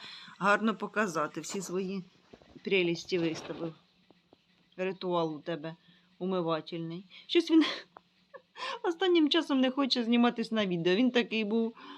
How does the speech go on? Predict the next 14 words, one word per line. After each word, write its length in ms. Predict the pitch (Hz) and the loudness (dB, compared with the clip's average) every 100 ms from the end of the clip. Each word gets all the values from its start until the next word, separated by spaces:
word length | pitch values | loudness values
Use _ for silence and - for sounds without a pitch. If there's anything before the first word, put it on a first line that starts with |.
| - - | -20 -4
медійний, 720 | 220 233 214 285 311 262 214 | 4 4 8 8 8 6 2
знімався 720 | 202 226 226 247 262 247 208 | 2 4 6 6 6 2 2
і 360 | 202 196 180 202 | 2 0 -2 2
говорив 560 | 240 190 196 226 262 | 2 4 4 4 2
зо 160 | 220 226 | 2 2
мною. 280 | 202 202 196 | 2 2 4
Я, 120 | 202 | 4
наприклад, 560 | 208 202 202 202 190 | 2 0 -4 -2 -4
говорю: 460 | 196 196 190 196 180 - - - | -2 0 0 0 -4 -10 -20 -2
«Гаррі, 360 | 240 214 190 | 6 6 6
да?» 180 | 175 311 453 - _ _ _ _ _ _ _ _ _ _ _ | 6 6 6 2 _ _ _ _ _ _ _ _ _ _ _
В 100 | 202 | -4
нього 280 | 208 277 277 | 0 2 4
мяу. 540 | 233 185 180 175 180 | 4 4 4 4 0